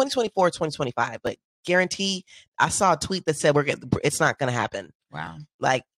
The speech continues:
Speaker 1: everything is about to be put on hold with this strike going on. So really, I need these producers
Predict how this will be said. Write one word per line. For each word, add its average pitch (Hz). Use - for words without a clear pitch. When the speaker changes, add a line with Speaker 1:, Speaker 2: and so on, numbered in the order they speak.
Speaker 1:
everything 196
is 165
about 143
to -
be 143
put 165
on 127
hold 131
with 123
this 123
strike 120
going 113
on. 113
So -
really, 196
I 175
need 196
these 185
producers 165